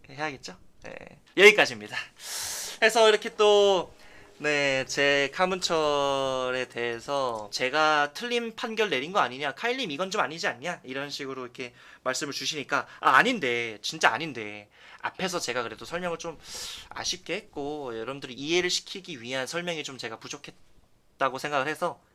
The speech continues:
영상을 이렇게 또 추가적으로 찍어서 올리는 점 양해해 주시기 바라고요. 음, 이제는 이해가 되시려나? 좀 걱정되긴 해요, 솔직히. 이렇게 말했는데도 이해가 안 될까 봐. 난 너무 슬플 것 같아.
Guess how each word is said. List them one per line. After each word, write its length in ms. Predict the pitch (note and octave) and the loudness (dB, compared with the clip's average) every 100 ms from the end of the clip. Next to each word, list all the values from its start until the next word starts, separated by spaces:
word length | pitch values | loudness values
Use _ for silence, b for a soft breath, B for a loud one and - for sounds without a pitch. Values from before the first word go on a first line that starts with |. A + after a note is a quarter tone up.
| - | -10
영상을 360 | A2 A#2 A2+ | -10 -8 -8
이렇게 200 | A2 A2 - | -8 -10 -10
또 100 | A#2 | -10
추가적으로 680 | - D#3 C3+ A#2+ A2+ C3+ - b b | -8 -8 -6 -6 -8 -10 -14 b b
찍어서 280 | C#3 C#3 C3 | -10 -8 -6
올리는 340 | A2 C3+ A#2 | -6 -4 -6
점 340 | A2 G#2+ D#3 - _ - | -6 -8 -10 -14 _ -12
양해해 300 | G#2+ A2+ A2 | -10 -8 -8
주시기 300 | A2+ A2 A#2 | -8 -8 -4
바라고요. 480 | B2+ B2+ A2+ B2 B2+ _ _ | -2 -2 -2 -4 -6 _ _
음, 400 | A2 A2 G#2+ G#2+ _ _ | -18 -18 -18 -20 _ _
이제는 760 | - C#3+ D#3+ D#3+ D3+ C3+ A2 A2 _ _ _ _ _ _ | -4 2 4 4 0 -4 -10 -18 _ _ _ _ _ _
이해가 1300 | C3 C3+ C#3 C3+ C3 B2+ B2 B2 A#2+ A2 A#2 A2+ G#2+ | -8 -4 -2 0 -2 -2 -4 -8 -10 -6 -4 -4 -8
되시려나? 1120 | C3 - B2+ A#2 A2+ A2 - - - A2 C3+ _ - | -10 -10 -8 -10 -12 -16 -18 -16 -12 -12 -14 _ -16
좀 120 | B2 | -12
걱정되긴 480 | C3+ A#3 A3 D#3 C3 | 0 4 6 6 4
해요, 120 | D3 | 0
솔직히. 400 | D3 D#3+ - - _ | 0 -4 -4 -16 _
이렇게 240 | G#3+ A#3 | 2 4
말했는데도 500 | G3+ C3 E3+ E3 D3 | 6 6 4 0 -6
이해가 340 | B2+ B2 D#3+ A2 | -6 -2 0 0
안 80 | A2 | -4
될까 240 | C3+ A#2+ | -8 -10
봐. 160 | A2 A2+ | -12 -6
난 200 | C#3 C#3+ | 0 0
너무 180 | B2+ B2+ | 0 -4
슬플 320 | C3+ C4 D4 | -4 -6 -4
것 100 | A3 | -2
같아. 240 | G#2+ - | -2 -4